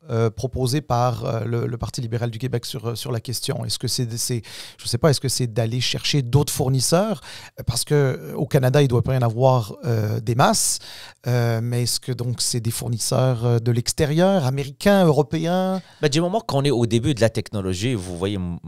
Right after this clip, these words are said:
Speaker 2: vous voyez la technologie au niveau des voitures électriques, ça évolue très rapidement. Au moment où on se parle, euh, euh, Ford vient de retarder le projet de deux ans. C'est beaucoup de milliards en Ontario, parce qu'ils ont vu que, euh, euh,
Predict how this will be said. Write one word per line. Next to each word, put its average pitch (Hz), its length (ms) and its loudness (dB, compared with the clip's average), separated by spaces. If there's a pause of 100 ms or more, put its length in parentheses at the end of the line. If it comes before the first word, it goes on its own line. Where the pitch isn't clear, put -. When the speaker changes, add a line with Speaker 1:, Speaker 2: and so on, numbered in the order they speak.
(260)
Speaker 2:
vous 82 200 -12
voyez 92 200 -2
la 104 120 -2
technologie 90 480 -6
au 107 60 -4
niveau 90 220 -2
des 90 100 0
voitures 85 340 -4
électriques, 87 420 -8
ça 98 120 0
évolue 92 320 -2
très 92 180 -8
rapidement. 90 560 -4
Au 92 40 -4
moment 90 260 -2
où 95 40 -2
on - 20 -4
se - 160 -6
parle, 117 460 -2
euh, 76 400 -4 (200)
euh, 80 120 -6
Ford 147 280 2
vient 95 260 -4
de 92 80 -2
retarder 87 520 -2
le 87 100 -2
projet 90 360 -4
de 82 120 -4
deux 90 240 -2
ans. 147 140 -2 (180)
C'est - 140 -4
beaucoup 101 340 -2
de 87 220 -2
milliards 107 680 0 (280)
en 92 120 -4
Ontario, 110 540 0 (480)
parce 95 180 -4
qu'ils 104 480 0
ont 90 120 -2
vu 127 240 -4
que, - 100 -8
euh, 95 440 -2 (340)
euh, 80 500 -2